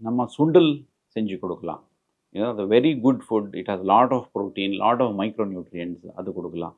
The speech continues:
செகண்ட் வந்து ட்ரை ஃப்ரூட் பர்ஃபி கொடுக்கலாம், ட்ரை ஃப்ரூட் லட்டு கொடுக்கலாம், நம்ம வந்து கடலை மிட்டாய் கொடுக்கலாம். இது எல்லாம் ஹெல்த்தி ஸ்நாக்ஸ் தான். So, இது எல்லாம் நாங்க நிறைய ஆல்டர்னேட்டிவ் இரு-, இருக்கு. அதெல்லாம் நாங்க யூஸ் பண்ணி இந்த அன்ஹெல்தி ஃபுட்டை டெஃபினட்டா நாங்க அவாய்ட் பண்ணிக்கலாம்.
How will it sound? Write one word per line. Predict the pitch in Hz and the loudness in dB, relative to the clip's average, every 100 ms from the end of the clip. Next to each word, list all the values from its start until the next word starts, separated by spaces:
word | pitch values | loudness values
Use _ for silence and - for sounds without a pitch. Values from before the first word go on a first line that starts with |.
| _ _ - | _ _ -6
செகண்ட் | 113 165 | 0 2
வந்து | 160 127 139 | 2 2 0
ட்ரை | 107 110 143 | 2 4 4
ஃப்ரூட் | 151 135 131 107 87 | 4 0 -2 0 2
பர்ஃபி | 110 - 135 | 2 4 2
கொடுக்கலாம், | 98 92 87 82 82 _ _ - _ - | 0 -4 -4 -6 -12 _ _ -20 _ 4
ட்ரை | 113 143 | 6 6
ஃப்ரூட் | - 135 | 2 -2
லட்டு | 110 104 120 139 | 2 2 2 0
கொடுக்கலாம், | 95 90 87 85 - _ _ _ _ | -2 -4 -4 -6 -10 _ _ _ _
நம்ம | 98 120 | -2 0
வந்து | 120 - | 0 4
கடலை | 120 147 185 | 8 8 8
மிட்டாய் | 156 127 113 | 6 2 0
கொடுக்கலாம். | 104 90 92 87 82 - - | -2 -4 -2 -2 -4 -12 -8
இது | 117 131 | 0 4
எல்லாம் | 131 147 | 4 6
ஹெல்த்தி | 123 143 175 151 | 6 6 4 4
ஸ்நாக்ஸ் | - 95 - | 0 -2 -4
தான். | - - _ _ _ _ - | -12 -12 _ _ _ _ 0
So, | 113 107 107 104 98 - - | 4 4 4 2 -2 -8 -6
இது | 123 | 0
எல்லாம் | 151 151 | 2 4
நாங்க | 160 139 | 2 0
நிறைய | 131 113 127 170 | 0 2 6 6
ஆல்டர்னேட்டிவ் | 117 139 160 160 147 135 | 8 8 6 4 4 2
இரு-, | 98 87 _ _ _ - | 0 -4 _ _ _ -2
இருக்கு. | 117 151 151 - | 4 4 2 -12
அதெல்லாம் | - 104 120 131 | -2 2 2 2
நாங்க | 123 110 | 0 0
யூஸ் | 110 151 151 | 2 0 0
பண்ணி | 120 143 | -2 0
இந்த | 156 113 131 | 2 2 2
அன்ஹெல்தி | 110 156 156 160 143 | 4 6 6 6 2
ஃபுட்டை | 120 120 131 | -2 -4 0
டெஃபினட்டா | 101 120 135 - 147 | 0 2 0 2 0
நாங்க | 123 107 | 2 0
அவாய்ட் | 95 90 85 | 2 0 -2
பண்ணிக்கலாம். | 82 78 - _ | -6 -16 -20 _